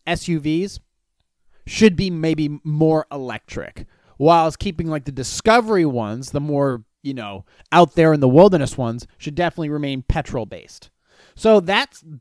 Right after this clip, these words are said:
proper balance, I think, would be better. And since they're,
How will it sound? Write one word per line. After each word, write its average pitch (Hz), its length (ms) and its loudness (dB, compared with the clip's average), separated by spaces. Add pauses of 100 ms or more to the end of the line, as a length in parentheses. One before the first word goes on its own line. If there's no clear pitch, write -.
(160)
proper 233 380 2
balance, 156 540 -4
I 170 80 -4
think, 202 240 -8
would 185 100 -4
be 160 100 -6
better. 175 360 -4
And 156 380 -8 (360)
since 185 200 -8
they're, 143 260 -6